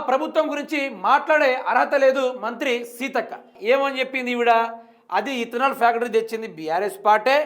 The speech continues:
దాన్ని ఆపించింది కూడా బీఆర్ఎస్ పార్టీ అనుకుంటే ఆవిడ గారు మాట్లా-, అంటే వీళ్ళు అధికారం లేరబ్బా, వీళ్ళు అధికారం లేరు, వీళ్ళు ఇంకా ప్రతిపక్షంలో ఉన్నారనే భ్రమతోటి బతుకుతా ఉన్నారు. నిజానికి చెప్పాలంటే చూడండి, హౌలా కాంగ్రెస్ దివానా మాటలు అనుకుంటా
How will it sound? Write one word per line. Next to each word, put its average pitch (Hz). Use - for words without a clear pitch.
దాన్ని 214
ఆపించింది 294
కూడా 302
బీఆర్ఎస్ 180
పార్టీ 233
అనుకుంటే 254
ఆవిడ 220
గారు 220
మాట్లా-, 190
అంటే 220
వీళ్ళు 311
అధికారం 302
లేరబ్బా, 170
వీళ్ళు 233
అధికారం 240
లేరు, 247
వీళ్ళు 277
ఇంకా 294
ప్రతిపక్షంలో 285
ఉన్నారనే 277
భ్రమతోటి 302
బతుకుతా 285
ఉన్నారు. 254
నిజానికి 277
చెప్పాలంటే 220
చూడండి, 285
హౌలా 320
కాంగ్రెస్ 311
దివానా 311
మాటలు 277
అనుకుంటా 247